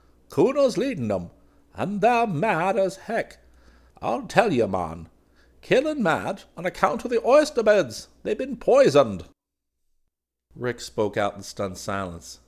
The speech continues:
"Captain, are you sure about that?" "Sure? Of course I'm sure. Now don't say you ain't been warned." Captain Galt turned and stomped out. Doug jumped into action. He picked up the phone and demanded State Police headquarters.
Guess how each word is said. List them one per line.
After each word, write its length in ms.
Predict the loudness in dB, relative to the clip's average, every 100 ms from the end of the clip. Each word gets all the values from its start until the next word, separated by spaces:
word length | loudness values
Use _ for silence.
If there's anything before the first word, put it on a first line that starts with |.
| _ _ _ _ _ _
"Captain, 600 | -20 -14 -14 -14 -14 -16 -14
are 220 | -14 -14 -12
you 140 | -10
sure 260 | -8 -4 -4
about 300 | -4 -4 -4
that?" 380 | -4 -6 -14 _ _ _ _ _ -20
"Sure? 680 | -6 0 2 2 0 -8 -8
Of 160 | -6 -2
course 360 | 0 2 2
I'm 160 | 0 -2
sure. 500 | -2 2 2 0 -6 _ _ -8
Now 80 | 0
don't 280 | 2 2 -2
say 240 | 0 2
you 180 | 2 0
ain't 280 | -2 -4 -2
been 280 | -2 -2
warned." 580 | 2 2 4 0 -2 -10 -18 _ _ _ _ _ _ _ _ _ _ _ _ _ -12
Captain 320 | -10 -8 -2
Galt 260 | 0 0
turned 360 | -6 -10 -8 -10
and 100 | -14
stomped 400 | -10 -8 -8 -8
out. 320 | -8 -8 -12 _ _ _ _ _ _ _ _
Doug 320 | -2 -2 -2 -6
jumped 240 | -12 -12
into 120 | -12
action. 480 | -8 -8 -8 -14 -20 -20
He 100 | -14
picked 220 | -10 -6
up 120 | -6 -8
the 80 |
phone 320 | -8 -6 -6 -6
and 80 |
demanded 460 | -10 -8 -8 -8 -12
State 260 | -8 -8 -10
Police 280 | -16 -12
headquarters. 680 | -10 -10 -10 -14 -12 -16 -20